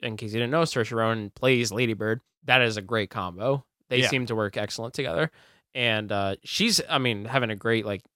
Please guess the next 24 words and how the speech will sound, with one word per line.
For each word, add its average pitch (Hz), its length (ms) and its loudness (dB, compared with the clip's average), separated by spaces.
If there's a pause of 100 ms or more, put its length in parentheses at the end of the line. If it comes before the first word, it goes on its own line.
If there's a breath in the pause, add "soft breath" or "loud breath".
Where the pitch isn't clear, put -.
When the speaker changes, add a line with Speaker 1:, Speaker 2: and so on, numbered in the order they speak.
(500)
Speaker 1:
she - 160 -4
was, 143 220 4
uh, 110 520 6
you 131 120 -10
know, 95 160 -8 (400)
obviously 147 340 0
Lady 143 180 8
Bird, 127 200 2
but 123 100 0
she 151 80 0
was 143 80 2
in 135 120 2
Mary, 131 280 6
Queen 131 220 -2
of 107 80 -4
Scots. 135 640 4 (460 soft breath)
And 104 400 -4
I 151 80 0
don't 160 120 4
think 156 140 -4
that 123 140 2
movie 131 140 0
was, 104 200 -4
like, 92 140 -8